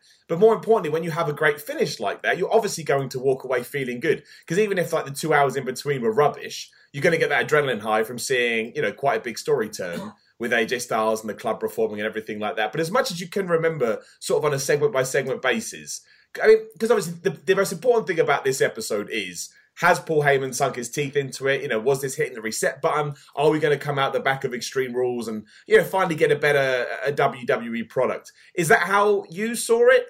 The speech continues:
Speaker 1: Or, you know, is this just a weird
Speaker 2: Yeah.
Speaker 1: t-, temptation of fate? Like, what do you think it is?
Speaker 2: I don't, I mean, I think maybe, you know, 'cause we did just have, you know, the Fyter Fest on s-, on, uh, Saturday. I, you know, I, maybe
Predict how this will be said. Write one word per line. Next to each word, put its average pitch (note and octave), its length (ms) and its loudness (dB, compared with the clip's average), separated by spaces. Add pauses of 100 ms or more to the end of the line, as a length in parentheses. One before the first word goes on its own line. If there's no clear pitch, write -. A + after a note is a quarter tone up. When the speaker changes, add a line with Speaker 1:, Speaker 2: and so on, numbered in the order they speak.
Speaker 1:
Or, C#3+ 280 6
you D#3+ 80 -4
know, C#3+ 80 4
is B2+ 120 2
this C#3+ 180 -6
just - 460 -2 (360)
a - 80 4
weird C3+ 480 0
Speaker 2:
Yeah. C4 140 6
Speaker 1:
t-, G3 320 -8
temptation C#3+ 540 0
of A#2+ 80 -2
fate? G#3 240 2
Like, F#3+ 100 0
what G#3 60 4
do G3+ 60 0
you G3 60 -8
think F3+ 120 -6
it D3+ 80 0
is? G2 340 -6 (720)
Speaker 2:
I A#3 120 6
don't, A3 180 6
I F3 40 6
mean, F3+ 220 6
I F3 160 6
think A3 300 4
maybe, F3 480 4 (580)
you F3 80 6
know, F3 100 6
'cause D#3 180 4
we E3 80 8
did G3+ 160 6
just F#3+ 160 4
have, D#3 260 4
you D#3+ 80 6
know, C3 140 4 (100)
the C3 80 -2
Fyter D#3 320 6
Fest B2+ 380 4
on A#2+ 140 4
s-, - 360 -2
on, C3 220 4
uh, G#2 160 4
Saturday. D#3 580 4
I, B2+ 160 6
you C#3+ 120 4
know, B2+ 140 6
I, A#2 140 6
maybe C#3 240 2